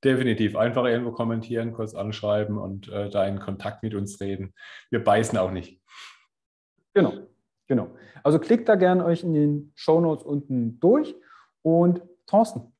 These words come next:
Speaker 2: ich danke dir vielmals für die vielen Impulse, auch für die vielen, ich sag mal, mal über den Tellerrand hinausschauen. Was gibt's hier noch? Auch deine tolle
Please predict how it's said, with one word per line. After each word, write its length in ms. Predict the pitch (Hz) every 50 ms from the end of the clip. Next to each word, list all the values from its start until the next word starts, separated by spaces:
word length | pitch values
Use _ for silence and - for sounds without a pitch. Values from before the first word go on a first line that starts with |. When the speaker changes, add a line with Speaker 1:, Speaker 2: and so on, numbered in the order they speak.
| _ -
Speaker 2:
ich 180 | 156 143 -
danke 300 | - 143 160 202 226 226
dir 140 | 196 190 175
vielmals 760 | 185 - - - 226 214 208 202 185 180 185 214 208 - -
für 120 | _ - 165
die 120 | 165 160
vielen 540 | - - - _ _ 208 220 254 277 254 226
Impulse, 580 | 214 196 - - - 196 202 202 185 143 131 131
auch 140 | 139 -
für 100 | - 165
die 120 | 160 160 156
vielen, 680 | - - - 180 202 202 196 196 190 190 - - - _ _ _ _ _
ich 80 | - -
sag 180 | 151 147 143
mal, 280 | 147 135 135 135 - - - _ _ _ _ _ _ _ _ _ _ _ -
mal 240 | 165 147 147 151 170
über 160 | 180 185 170
den 140 | 165 160 160
Tellerrand 440 | - 170 175 165 - 147 147 143
hinausschauen. 720 | - 151 139 123 131 160 165 - - 123 107 101 95 - _ _ -
Was 200 | 131 127 - -
gibt's 220 | 151 139 - -
hier 140 | - 156 143
noch? 360 | 147 156 147 143 - - _ _ -
Auch 180 | - - 131
deine 500 | - 139 131 131 131 131 131 127 127 - - _ _ _ _ -
tolle 560 | - 147 151 156 147 147 147 151 147 -